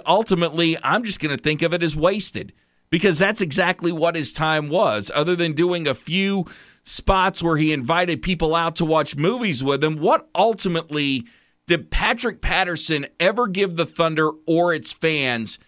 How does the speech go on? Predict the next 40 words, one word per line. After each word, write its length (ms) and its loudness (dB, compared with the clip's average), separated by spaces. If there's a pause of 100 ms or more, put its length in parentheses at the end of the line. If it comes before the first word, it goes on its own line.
(320)
And 200 2
that 160 2
is 220 -2
not 300 0
much. 340 -2
You 80 -4
brought 300 2
him 100 -4
in 140 -4
as 160 -4
a 60 -2
thirty-seven 760 -2
percent 440 -2
free 280 -2
throw 300 0
shooter, 420 -2
excuse 420 -2
me, 160 -8 (340)
three-point 760 0
shooter. 420 -2 (400)
I 100 4
don't 100 4
know 100 6
why 320 2
I 40 2
always 320 2
get 240 -2
those 220 0
two 180 -2
confused, 540 -2
but 100 -4
for 100 -4
some 300 0
reason 320 -2
I 140 2
do. 260 0 (300)
Thirty-seven 920 2
percent 500 -2 (120)
three-point 640 0
shooter 460 -2